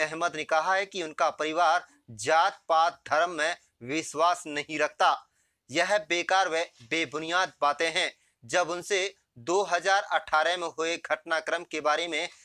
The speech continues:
सवाल पूछा तो उन्होंने कहा है कि मामला उनके नोटिस में नहीं आया, अगर कुछ बड़े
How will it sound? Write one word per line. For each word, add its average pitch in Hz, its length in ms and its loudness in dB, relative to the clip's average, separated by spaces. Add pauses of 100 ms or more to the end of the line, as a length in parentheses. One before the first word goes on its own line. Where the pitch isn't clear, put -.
सवाल 170 560 2
पूछा 160 320 0 (300)
तो 160 60 0
उन्होंने 156 220 0
कहा 156 280 2
है 202 140 0
कि 196 200 -8
मामला 160 440 0
उनके 156 420 -4 (340)
नोटिस 165 560 -6
में 156 120 -8
नहीं 151 340 -6
आया, 165 220 6 (360)
अगर 160 240 0
कुछ 214 260 -10
बड़े 160 400 0